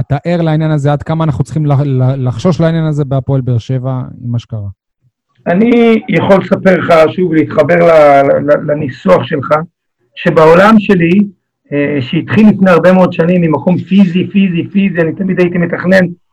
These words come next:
Speaker 2: כמה הם ירוצו וזה, באיזה דפקים ומתי נעשה. הבנתי לאט לאט שהעולם המנטלי, לא שהוא לא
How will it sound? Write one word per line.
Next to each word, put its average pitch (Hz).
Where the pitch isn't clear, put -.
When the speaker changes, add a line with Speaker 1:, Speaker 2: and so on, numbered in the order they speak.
Speaker 2:
כמה 180
הם 180
ירוצו 165
וזה, 156
באיזה 156
דפקים 156
ומתי 156
נעשה. 160
הבנתי 208
לאט 220
לאט 214
שהעולם 180
המנטלי, 196
לא 185
שהוא 254
לא 180